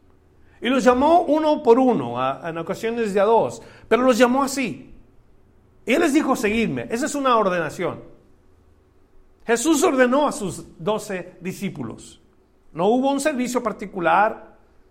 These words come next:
en donde se reunió la iglesia y los pasaron al frente. No, él solamente, Jesús les dijo, "Venid en pos de mí, síganme". Y fue una ordenación. Los apóstoles fueron ordenados por Cristo.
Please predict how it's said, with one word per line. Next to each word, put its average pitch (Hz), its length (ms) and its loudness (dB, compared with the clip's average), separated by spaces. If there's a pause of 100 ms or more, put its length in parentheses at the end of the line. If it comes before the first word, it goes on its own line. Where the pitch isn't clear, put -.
(360)
en 143 160 -8
donde 156 240 -6
se 160 140 -4
reunió 156 360 -4
la 214 120 2
iglesia 196 920 2
y 147 100 -10 (200)
los 151 140 0
pasaron 175 420 -2
al 233 100 0
frente. 202 460 -4
No, 214 320 2
él 247 100 4
solamente, 247 560 0
Jesús 220 240 -6
les 233 140 -4
dijo, 240 480 0 (640)
"Venid 190 320 0
en 208 100 2
pos 190 160 0
de 185 80 0
mí, 165 320 -4 (320)
síganme". 202 500 -2 (1600)
Y 156 80 -10
fue 180 200 -2
una 196 160 2
ordenación. 156 760 -4 (420)
Los 220 600 0
apóstoles 226 760 0
fueron 220 320 2
ordenados 202 680 0
por 196 260 -2
Cristo. 214 500 -4